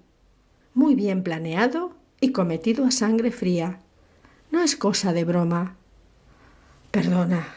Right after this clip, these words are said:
dijo Raymond apabullado. «En realidad no soy tan insensible como parece. Tratamos con ligereza las cosas para,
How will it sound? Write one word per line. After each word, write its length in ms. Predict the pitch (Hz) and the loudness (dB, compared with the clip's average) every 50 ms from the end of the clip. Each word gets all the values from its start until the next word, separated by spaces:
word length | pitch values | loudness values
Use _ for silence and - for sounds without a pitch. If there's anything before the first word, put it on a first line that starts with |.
| - - - - - - - | -20 -20 -20 -20 -20 -20 -8
dijo 420 | - 247 220 220 214 - 214 208 | -4 0 0 0 2 2 0 2
Raymond 440 | 196 196 196 196 190 190 190 185 190 | 2 2 0 0 0 0 0 2 0
apabullado. 760 | 190 185 196 185 175 180 180 175 185 185 180 175 185 185 - - - - _ _ - - - - - - - - | 0 0 0 0 0 0 0 0 0 0 0 0 -2 -6 -8 -14 -20 -20 _ _ -20 -20 -20 -20 -20 -16 -4 0
«En 160 | 240 233 233 | 2 4 4
realidad 520 | 226 226 220 233 254 262 285 269 277 285 - - | 4 4 4 4 4 2 2 0 -2 -4 -6 -2
no 220 | - 254 269 311 285 | 2 2 4 4 2
soy 260 | - - 190 180 180 | -2 -2 -2 -2 -2
tan 200 | 185 185 180 185 | -2 -2 0 0
insensible 720 | 185 185 180 - - 170 170 - - 214 196 185 190 180 | 0 0 0 -2 -4 -4 -4 -2 0 0 2 2 2 0
como 260 | 180 - 190 180 175 175 | 0 0 0 0 0 0
parece. 540 | - 175 185 190 190 190 - - 135 - - _ _ _ _ _ _ _ _ _ _ _ _ - - - _ - | 0 0 0 0 0 -2 -6 -8 -10 -10 -14 _ _ _ _ _ _ _ _ _ _ _ _ -20 -20 -16 _ 0
Tratamos 520 | 208 196 196 190 233 240 247 254 262 262 | 0 0 0 2 2 2 4 4 2 0
con 200 | - - 247 226 | 2 2 2 4
ligereza 560 | 247 247 - - 196 175 180 180 - - 175 | 4 2 0 -2 -4 -2 -2 -4 -4 -4 -4
las 180 | 170 180 185 - | -4 -2 -4 -4
cosas 460 | - 240 247 254 254 269 262 262 - | 0 0 0 0 2 -2 -4 -4 -4
para, 560 | - 208 196 196 185 185 185 180 196 202 196 | -4 -4 -4 0 0 0 0 0 -2 -4 -8